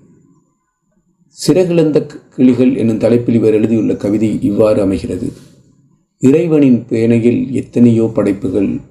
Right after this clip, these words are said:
மனிதன் என்னும் தலைப்பு மரணிக்கும் விடுகதைகள். எட்டி நடந்திடும் இருகால் இழந்தோறும்,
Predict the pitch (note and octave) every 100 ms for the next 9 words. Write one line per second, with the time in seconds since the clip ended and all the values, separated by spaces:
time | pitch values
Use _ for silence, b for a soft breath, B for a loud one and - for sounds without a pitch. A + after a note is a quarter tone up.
0 | - - A2 B2+ B2 A2 G#2 F#2 G2 G2
1 | F#2+ G#2 G2 F#2+ G2 A2 G2 - F#2 F2+
2 | G2 G2+ F#2+ A#2+ B2+ - - _ _ _
3 | _ _ - A#2+ A#2 C#3 A2+ G#2 A#2 A#2
4 | G#2+ A2 D3+ - - - B2 A#2+ A2+ A2+
5 | A2 G#2+ G#2+ G#2+ G#2+ G#2+ A2+ -